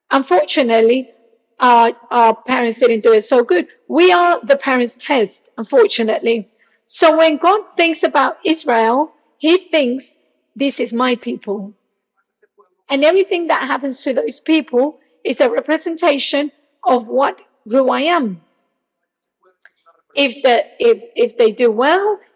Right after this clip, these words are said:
it's a representation of who I am. That, th-, those people are very important to him. Israel is very important because he called them.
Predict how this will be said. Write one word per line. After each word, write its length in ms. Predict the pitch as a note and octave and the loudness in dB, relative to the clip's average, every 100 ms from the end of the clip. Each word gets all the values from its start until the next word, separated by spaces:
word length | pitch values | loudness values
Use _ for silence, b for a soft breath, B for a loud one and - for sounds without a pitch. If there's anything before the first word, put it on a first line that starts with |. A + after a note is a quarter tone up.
| - | -2
it's 220 | B3+ C4 | -2 0
a 80 | A#3 | 2
representation 880 | B3 B3 C4+ C4+ A#3+ B3+ A#3 C4 A#3+ | 0 0 -6 -6 -4 -2 0 -2 -4
of 160 | G#3 _ _ - | -4 _ _ -4
who 180 | C#4+ D4+ | 0 2
I 140 | C#4+ | 2
am. 300 | B3 A3 F#3+ - _ _ | 2 0 -4 -10 _ _
That, 300 | A3+ D4 D4 - _ _ _ - | 0 2 2 -4 _ _ _ -20
th-, 180 | B3+ - - | -20 -6 2
those 260 | C#4 C#4+ | 2 0
people 480 | - F#4 G#4+ D#4+ A3+ | 0 0 2 2 0
are 180 | - A#3 | 0 -4
very 320 | G#3 C4+ E4+ | 0 0 0
important 480 | E4+ C4+ E4 - B3 | -4 -6 -6 -6 -6
to 120 | - | -4
him. 200 | A#3 G#3+ - b b _ | -4 -4 -8 b b _
Israel 720 | F#4 A4 G4 D4+ B3 G#3+ G3+ - | -8 -8 -2 0 2 2 0 -2
is 160 | A#3 | -4
very 180 | A3 B3+ | -2 -2
important 500 | B3+ B3+ A#3 A3+ A3+ | 0 2 2 2 -2
because 260 | A3 B3+ A#3 | -2 0 -4
he 260 | G3+ C#4+ A4 | 0 0 0
called 320 | D4+ D4+ B3+ | 0 0 2
them. 260 | A3 C4+ | 0 -2